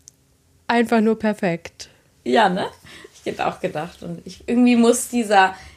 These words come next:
Speaker 2: dieser Kaffee ja auch verortet sein. Es kann sein, dass es kein Mensch bestellt, aber das geht, ist mir einfach nur fürs Gefühl. <laughs>
Speaker 1: Ich, also komm,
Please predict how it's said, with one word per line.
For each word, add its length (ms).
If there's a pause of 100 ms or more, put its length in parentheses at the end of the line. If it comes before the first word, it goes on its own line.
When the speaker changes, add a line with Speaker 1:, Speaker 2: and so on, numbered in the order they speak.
(160)
Speaker 2:
dieser 260
Kaffee 400
ja 200
auch 80
verortet 600
sein. 320
Es 140
kann 200
sein, 200
dass 140
es 140
kein 240
Mensch 320
bestellt, 500
aber 140
das 220
geht, 220
ist 180
mir 140
einfach 200
nur 120
fürs 300
Gefühl. 560
<laughs> 20 (1000)
Speaker 1:
Ich, 280
also 300
komm, 360